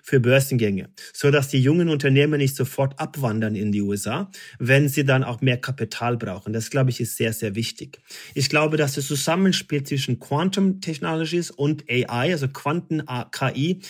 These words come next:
wird ein wichtiges Thema sein. Da, ähm, haben wir, ähm, Anfang Februar, ähm, in Paris ja das International Year of, äh, Quantum Science and Technology als Start gesehen von unesco und U N.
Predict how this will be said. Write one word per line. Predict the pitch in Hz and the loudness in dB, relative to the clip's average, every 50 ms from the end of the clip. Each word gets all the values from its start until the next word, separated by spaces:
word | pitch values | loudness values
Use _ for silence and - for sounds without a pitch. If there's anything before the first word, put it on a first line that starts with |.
| - - - | -20 -8 -2
wird | - 156 135 | -2 0 2
ein | 135 131 110 98 | 2 0 2 2
wichtiges | 120 175 180 - - - 151 135 131 135 | 2 2 2 0 -2 -2 -2 0 -2 0
Thema | - 233 180 196 214 208 | 0 0 2 2 0 0
sein. | 190 - 233 - - _ _ _ _ - - - - - | -2 -6 -8 -12 -14 _ _ _ _ -20 -20 -20 -12 -2
Da, | - 135 135 143 147 151 - - | 2 4 6 6 4 4 2 0
ähm, | 147 143 143 143 143 143 127 120 | 0 0 0 0 0 -2 -2 -2
haben | 147 151 156 151 | 0 0 0 0
wir, | 147 147 147 147 143 - | 2 2 0 0 -2 -4
ähm, | 147 143 139 139 139 - | -2 0 0 0 0 0
Anfang | - 147 165 170 - - 151 139 | 0 0 0 0 0 -2 -2 -2
Februar, | 139 - 139 147 151 156 160 156 151 151 147 143 135 - - - - _ - | 0 0 0 0 0 0 0 2 2 0 0 -2 -6 -12 -20 -20 -20 _ -6
ähm, | - 135 135 135 135 135 139 | 0 2 4 6 6 4 4
in | 135 147 143 139 | 2 0 0 0
Paris | 139 135 131 120 123 143 165 151 - | 0 0 2 2 2 2 2 0 0
ja | 156 139 | 0 0
das | 131 123 120 - | 0 0 0 0
International | 170 180 190 185 165 160 151 147 135 - - 151 139 127 | 2 2 2 2 2 0 0 0 0 0 0 2 2 2
Year | 117 107 120 143 156 151 | 2 4 4 4 4 4
of, | 135 131 - - - _ _ _ _ _ _ _ | 4 2 -2 -8 -16 _ _ _ _ _ _ _
äh, | - 131 127 139 | -4 -4 -2 -4
Quantum | - - - 139 147 156 151 156 156 156 151 147 143 - - | -4 -2 0 2 2 2 2 0 -2 -2 -2 -4 -6 -10 -14
Science | - - - 135 127 135 147 147 139 143 | -12 -4 -2 0 2 2 0 0 0 0
and | 135 135 | -2 -2
Technology | - 127 - - 123 127 135 151 156 143 139 170 175 170 - - - - - - | -2 -4 -4 -2 0 0 0 0 0 0 0 0 0 0 -2 -6 -14 -20 -12 -4
als | - 135 135 - | -2 0 0 0
Start | - - 139 131 147 165 185 - - - | 0 0 0 0 0 0 -4 -8 -4 -2
gesehen | - 156 135 139 156 175 202 208 | 0 2 2 4 4 4 4 2
von | 190 - 135 127 | 2 2 0 2
unesco | 120 117 117 131 131 - - - 147 | 2 2 2 0 0 -4 -4 -2 0
und | 139 135 | 0 0
U | 127 117 127 | 0 0 0
N. | 120 120 143 190 208 196 | 0 2 2 2 2 2